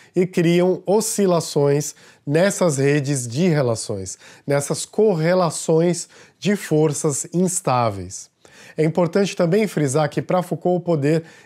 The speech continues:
é sempre desigual. Então, por mais que seja onipresente, é também por conta da desigualdade de relações que também ocorre a instabilidade do poder.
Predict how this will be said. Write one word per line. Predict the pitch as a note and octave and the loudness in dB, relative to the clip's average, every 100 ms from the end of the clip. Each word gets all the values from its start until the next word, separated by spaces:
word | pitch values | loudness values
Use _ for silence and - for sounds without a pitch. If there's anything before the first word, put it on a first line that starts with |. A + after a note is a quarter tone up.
| - | -6
é | |
sempre | D3 - F#3 E3 | -2 0 0 0
desigual. | C#3+ A#2 F3 G#3 F3+ C3 A#2+ A2 G2 - - _ | -4 0 2 2 0 0 0 0 -2 -8 -20 _
Então, | C#3 C#3+ F#3 | -4 -2 0
por | F#3 | 0
mais | E3+ E3+ G3 - | 0 0 0 -2
que | F3 | -4
seja | - D#3+ C#3 C3 - | 0 0 0 -2 -2
onipresente, | E3+ F#3+ E3+ D#3+ B2+ A#2+ C3+ F#3+ F3 - A#2+ G#2+ - - - | 0 2 2 0 -2 0 0 0 0 -4 -8 -8 -14 -12 -6
é | |
também | D3+ G3 E3+ E3+ | -2 0 2 0
por | E3 F#3 | 0 -4
conta | F#3 G3+ G3+ G3 F3 | -2 0 0 0 0
da | D3+ | 0
desigualdade | C#3 C3 A#3 G3+ D3+ E3+ D#3 D3 D3 E3+ D#3+ A#2+ | 0 0 2 2 0 0 0 0 0 0 0 -4
de | A2 F#3 | -4 0
relações | E3+ C#3+ C3 - E3+ F3+ F#3+ - - - - _ | 0 0 -2 -4 -2 0 -2 -6 -16 -20 -20 _
que | F#3+ | -4
também | F3 F#3 D3 D3 | 0 0 2 0
ocorre | F3 F3+ D3+ D3+ D3 D#3 D#3 - - | 0 -2 0 0 0 -2 -6 -10 -12
a | C3+ C3+ | -4 0
instabilidade | D3+ A3 A#3 - F#3 D#3 D#3+ D#3 C3 C3+ C3+ | 0 -2 -4 -4 -2 0 0 0 0 0 -2
do | C#3 | -4
poder. | D3 G3+ F3 B2+ G2 | -4 -2 0 -2 -4